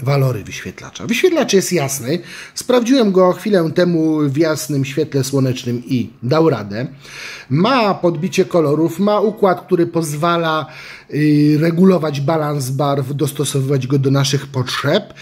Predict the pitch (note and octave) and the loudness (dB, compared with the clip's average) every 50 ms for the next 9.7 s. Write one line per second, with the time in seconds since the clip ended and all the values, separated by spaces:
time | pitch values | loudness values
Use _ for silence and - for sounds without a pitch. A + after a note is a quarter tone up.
0 | - - - - - - - C3+ D3 D3 E3 G3 A3+ - A3+ G#3+ G#3 - F3 D#3+ | -16 -14 -14 -14 -16 -6 -2 0 0 2 2 0 2 2 2 2 2 0 -2 -4
1 | D3 - D3 C3+ C#3 D#3 E3+ F3 F3 F3 F3 E3+ - C3 C3 D3+ D#3+ D#3+ - C3 | -2 -2 -2 0 0 2 2 2 2 0 0 0 0 0 0 0 0 -2 -6 -4
2 | C#3 C#3+ B2+ B2+ C3 - - - C3+ A#2+ C3 - C3+ C3 C3+ C3 - - - - | -2 -2 -2 -2 -4 -6 -4 -4 -4 -4 0 0 0 0 0 -2 -6 -12 -18 -12
3 | - - D3+ F3 E3+ D3+ E3+ E3 - - - - - C3+ - - - - - - | -4 2 2 4 6 6 6 4 4 0 -4 -8 -8 -10 -10 -10 -14 -18 -20 -20
4 | - _ _ _ _ _ _ _ _ _ _ _ _ _ - - _ _ - D3 | -20 _ _ _ _ _ _ _ _ _ _ _ _ _ -20 -20 _ _ -6 -6
5 | C#3+ - - - D4+ E4 E4 - - - _ _ _ _ - D3+ F#3+ F3+ - G3 | -4 -2 0 2 2 2 0 -2 -10 -20 _ _ _ _ -2 -2 0 2 2 2
6 | F3+ F3+ F3+ E3+ F3 F3+ E3 E3+ D#3 C#3+ B2+ G#2+ F#2 - - _ _ _ _ _ | 2 2 2 2 2 2 2 0 -2 -2 -4 -8 -10 -14 -18 _ _ _ _ _
7 | _ _ _ _ _ _ _ _ _ _ - F#3 F3+ A#3 C4 B3+ B3 B3+ B3+ B3 | _ _ _ _ _ _ _ _ _ _ -4 -2 0 0 0 4 4 4 4 4
8 | B3+ - F3 F#3 - D3+ D3+ - F#3+ F3+ C#3+ C3+ C3+ D#3 F3+ F#3 D#3 C3 A#2+ B2+ | 4 2 0 0 0 -2 -4 -4 -2 -2 -2 -2 2 4 4 4 2 0 -2 -2
9 | C#3 F3 G3+ G3 - - - - - - _ _ _ | -2 -2 -2 -2 -4 -8 -12 -16 -18 -20 _ _ _